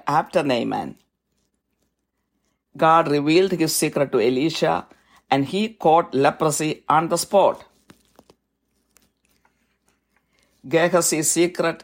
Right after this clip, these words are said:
act was visible in the eyes of God. Four, in the book of First Samuel chapter sixteen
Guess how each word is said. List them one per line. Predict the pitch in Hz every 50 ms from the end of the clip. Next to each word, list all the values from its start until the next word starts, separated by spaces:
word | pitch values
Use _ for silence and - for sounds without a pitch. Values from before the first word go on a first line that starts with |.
| _ _ -
act | 147 156 160 - _ 160
was | 135 139 139 - - _ _ _ _ _ _ _
visible | - 160 202 214 - - 190 165 139 113 - - _ _ _ _ _ _ _ _ _ _ _ _ _ _ _ _ _
in | - 196 202 190 180
the | 180 - - -
eyes | 156 156 151 - -
of | 131 117 113
God. | 131 127 123 117 113 107 - 95 90 - _ _ _ - _ - _ _ _ _ _ _ _ _ _ _ _ _ _ _ _ _ _ _ _ _ _
Four, | _ - - 240 240 233 202 156 127 - - _ _ _ _ - _ _ _
in | 202 220
the | 233
book | 208 208 196 -
of | 175 175 -
First | - 226 226 247 247 240 -
Samuel | - 190 180 165 160 165 156 147 147
chapter | - - - 151 151 156 - - 147
sixteen | 139 - - 156 147 - - _ - 180 160 135 123 95 -